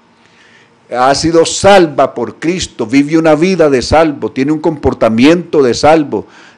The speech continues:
tiene un testimonio de persona salva. Aquí se trata es lo que construya sobre ese fundamento.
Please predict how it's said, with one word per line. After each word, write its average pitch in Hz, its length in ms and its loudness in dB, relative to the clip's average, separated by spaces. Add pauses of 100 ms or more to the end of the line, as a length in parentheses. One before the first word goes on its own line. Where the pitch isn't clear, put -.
(100)
tiene 160 540 4
un 160 200 0
testimonio 151 880 2
de 120 100 0
persona 127 520 -2
salva. 127 540 0 (560)
Aquí 131 440 -4
se 202 180 2
trata 180 480 2
es 175 220 0
lo 175 240 -4
que 143 180 -4
construya 170 880 -2
sobre 127 400 2
ese 143 180 0
fundamento. 131 720 -2